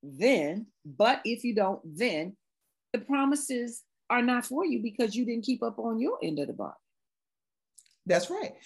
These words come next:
Speaker 2: And
Speaker 1: You wanna
Speaker 2: chances
Speaker 1: do what
Speaker 2: are,
Speaker 1: you want.
Speaker 2: I'm sorry, chances are there are gonna be many times that we won't keep up our end of the bargain.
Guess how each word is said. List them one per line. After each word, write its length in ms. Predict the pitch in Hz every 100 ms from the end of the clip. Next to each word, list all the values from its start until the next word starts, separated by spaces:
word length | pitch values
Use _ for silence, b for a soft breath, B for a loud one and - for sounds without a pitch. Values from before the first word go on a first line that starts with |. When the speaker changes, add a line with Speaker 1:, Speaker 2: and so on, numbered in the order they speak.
| B
Speaker 2:
And 180 | - 269
Speaker 1:
You 60 | 311
wanna 140 | 277
Speaker 2:
chances 240 | 302 262 220
Speaker 1:
do 60 |
what 300 | 226 311 254
Speaker 2:
are, 100 | 233 - - -
Speaker 1:
you 80 | 269
want. 160 | 277 - _ _ _ _ _ _ _ _ _ -
Speaker 2:
I'm 100 | 214
sorry, 220 | 320 196
chances 460 | 294 285 302 247
are 360 | 254 311 247 - b b _
there 100 | 226
are 20 |
gonna 180 | 240 240
be 140 | 262
many 240 | 247 262 262
times 360 | - 269 240
that 160 | 277 262
we 140 | 277 277
won't 440 | 254 392 403 -
keep 260 | - - 185
up 320 | 156 - - -
our 140 | 160
end 240 | 156 170 156
of 100 | 143
the 60 |
bargain. 480 | 139 151 - - -